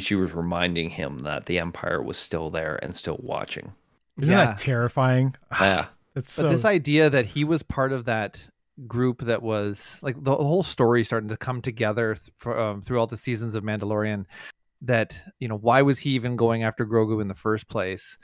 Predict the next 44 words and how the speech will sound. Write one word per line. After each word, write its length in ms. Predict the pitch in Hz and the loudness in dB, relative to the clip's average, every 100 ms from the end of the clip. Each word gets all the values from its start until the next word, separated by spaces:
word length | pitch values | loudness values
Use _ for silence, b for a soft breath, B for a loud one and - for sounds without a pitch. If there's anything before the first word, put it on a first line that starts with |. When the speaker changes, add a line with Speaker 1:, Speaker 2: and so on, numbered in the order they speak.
| b _ _ | b _ _
Speaker 3:
And 160 | 123 123 | -6 -4
then 80 | 123 | -2
you 140 | 123 | -2
find 260 | - 131 127 | 0 2 4
out 160 | 123 | 2
later 260 | 120 120 120 | 2 2 2
in 120 | 113 | 0
this 160 | 110 104 | -4 -4
season 460 | - 135 117 120 110 | -2 0 0 0 0
that, 320 | 107 104 - b b _ - | 0 0 -4 b b _ -8
um, 420 | 107 101 98 95 _ | -4 -4 -6 -10 _
with 180 | - 123 | -4 -2
regard 320 | 120 113 117 | -2 2 2
to 80 | 113 | 0
these 220 | 113 107 | -4 -6
clones, 560 | - - 151 139 110 104 | -6 0 2 2 -2 -2
that, 240 | 120 110 | -2 -2
that 120 | - 113 | -2 0
they're 120 | 113 | 0
trying 400 | - 120 117 117 | 0 0 0 -4
to, 420 | - 117 107 - | -4 -4 -4 -6
to 80 | - | -12
clone 400 | - - 123 120 | -12 -4 -2 0
the 80 | 123 | 0
ability 500 | 113 117 113 120 123 | 2 2 4 2 2
in 220 | 117 135 139 | 0 -2 -4
to, 340 | 131 110 104 | -2 -2 -2
to 220 | 101 110 104 113 - | -6 -8 -8 -12 -4
manage 380 | 120 117 107 | -2 -2 -6
to 120 | - 110 | -8 -8
hit, 220 | 120 - | -8 -10
to, 220 | 117 107 - | -12 -12 -8
to 220 | 117 110 | -6 -6
utilize 400 | - 123 123 120 | -4 2 4 4
the 60 | 117 | 2
Force. 460 | - 123 185 - b _ _ _ _ _ | 2 4 2 0 b _ _ _ _ _
And, 520 | 131 127 123 117 113 107 - - - | -2 0 0 -2 -6 -12 -18 -20 -10
and, 220 | 123 107 | -8 -6
like, 380 | 101 110 104 - | -2 -4 -4 -4
it, 120 | - 139 | -2 2
it, 220 | 151 143 | 2 2
it 80 | 156 | 4
was 180 | 143 131 | 4 4
just 260 | 156 - | 2 -2